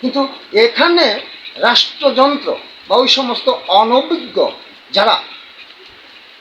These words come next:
আপনাদের ঐক্যমত্য নামক কালক্ষেপণের এই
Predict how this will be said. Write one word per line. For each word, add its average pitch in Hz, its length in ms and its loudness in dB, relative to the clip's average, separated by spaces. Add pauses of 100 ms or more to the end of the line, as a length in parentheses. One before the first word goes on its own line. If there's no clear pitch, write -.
(100)
আপনাদের 214 480 0 (300)
ঐক্যমত্য 240 720 0
নামক 196 380 0 (840)
কালক্ষেপণের 220 760 0 (840)
এই 226 400 0